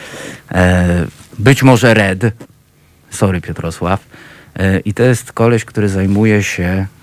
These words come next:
fizyką jazdy wszystkim i na wszystkim. Konie, e, osiołki, hipopotamy, helikoptery,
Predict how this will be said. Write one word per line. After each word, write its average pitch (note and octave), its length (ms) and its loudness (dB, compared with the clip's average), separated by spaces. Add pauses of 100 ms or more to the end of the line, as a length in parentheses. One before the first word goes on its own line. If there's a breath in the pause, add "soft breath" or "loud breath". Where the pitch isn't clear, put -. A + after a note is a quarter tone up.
(180)
fizyką A2 760 2 (280)
jazdy G#2+ 680 2 (100)
wszystkim A#2 720 -2
i A2 60 -2
na G#2+ 140 2
wszystkim. - 600 -8 (680 loud breath)
Konie, G2 840 2
e, G2 200 -2
osiołki, G#2 840 0
hipopotamy, A2+ 960 0
helikoptery, G#2 1000 0